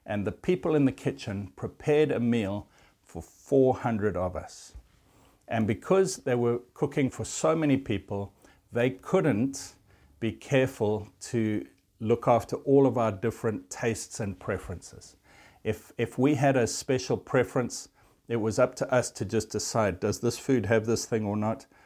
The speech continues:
Uh, we weren't told, "These are the ingredients on the food." We were just given a meal that was suitable for everybody. And it was good and it was nutritious, and they did the work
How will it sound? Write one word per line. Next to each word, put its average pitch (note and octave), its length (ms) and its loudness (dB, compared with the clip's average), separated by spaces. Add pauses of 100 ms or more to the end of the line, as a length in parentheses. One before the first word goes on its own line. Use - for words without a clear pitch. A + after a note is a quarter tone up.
(280)
Uh, G2+ 260 -2
we A#2 160 4
weren't C3+ 340 4
told, G#2 520 -2
"These G#2+ 280 -4
are G#2+ 100 0
the G2 140 -4
ingredients G2+ 640 -2
on G2+ 100 -2
the G2+ 60 -4
food." G2 260 -6
We G2 120 -2
were G2 100 -4
just F#2+ 300 -8
given A#2 400 2 (420)
a G2 60 -6
meal C3+ 400 4
that A2+ 180 0
was - 140 -8
suitable G#2 420 -2
for G2 220 -4
everybody. F2+ 600 -6 (360)
And C#3 160 4
it C#3 80 0
was A2+ 160 -4
good C3+ 340 4
and G#2+ 140 -2
it G#2 80 -8
was G2 180 -10
nutritious, C3+ 640 -2
and G2 180 -2
they A2+ 120 4
did B2 360 2
the C3+ 100 4
work B2+ 380 0